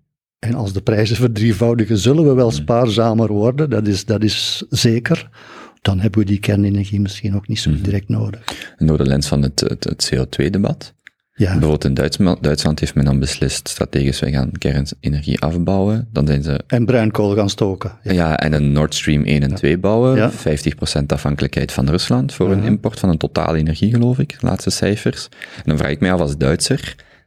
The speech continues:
Speaker 2: wel, je kunt dat vandaag niet, je kunt
Speaker 1: Mhm.
Speaker 2: dat niet op één, twee, drie veranderen,
Speaker 1: Mhm.
Speaker 2: maar dan zou ik mij wel afvragen, is dat dan strategisch? Vanuit het C O twee standpunt is daar een discussie, maar ook vanuit een geopolitiek. En zelfs
Speaker 1: Mhm.
Speaker 2: vandaag een militair
Speaker 1: Ja.
Speaker 2: standpunt, maar vanuit een ander,
Speaker 1: Ja.
Speaker 2: andere invalshoek.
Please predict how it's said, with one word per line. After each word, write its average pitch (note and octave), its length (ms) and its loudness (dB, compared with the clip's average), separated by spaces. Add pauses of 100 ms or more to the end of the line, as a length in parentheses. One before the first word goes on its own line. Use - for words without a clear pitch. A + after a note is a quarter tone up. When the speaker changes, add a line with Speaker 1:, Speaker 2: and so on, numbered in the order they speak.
(180)
Speaker 2:
wel, - 180 -4
je - 60 -8
kunt - 140 -4
dat C#2+ 100 -2
vandaag - 220 -2
niet, - 80 -6
je - 60 0
kunt - 100 2
Speaker 1:
Mhm. C#2 60 4
Speaker 2:
dat C#2+ 80 2
niet C#2 80 2
op C2+ 80 -4
één, C2+ 100 0
twee, C#2+ 160 0
drie D#2 180 -2
veranderen, F#2+ 600 0
Speaker 1:
Mhm. E2+ 100 0
Speaker 2:
maar D#2 100 2
dan C#2+ 180 2
zou D2 160 0
ik - 60 -4 (200)
mij C#2 220 -2
wel G2+ 160 0
afvragen, F2 580 0
is D2+ 180 -2
dat C#2+ 120 -2
dan C#2+ 180 -2
strategisch? - 880 -2
Vanuit D2+ 340 0
het C#2 180 -4
C C#2+ 80 0
O C#2 100 0
twee D#2 280 0
standpunt - 640 -6 (100)
is - 120 -6
daar - 120 0
een F2 100 2
discussie, F#2 400 -2
maar C#2+ 160 0
ook F2+ 120 -2
vanuit C#2+ 280 0
een D2+ 180 0 (500)
geopolitiek. C2+ 840 -4
En C#2 120 0
zelfs C2+ 240 2
Speaker 1:
Mhm. C3 100 2
Speaker 2:
vandaag D2+ 320 2
een D#2 100 2
militair D#2 300 4
Speaker 1:
Ja. F2 80 2
Speaker 2:
standpunt, D#2+ 420 -2
maar D2+ 120 0
vanuit D2+ 200 0
een C#2 160 0
ander, G2+ 440 0
Speaker 1:
Ja. - 80 0
Speaker 2:
andere A2 260 2
invalshoek. - 580 -2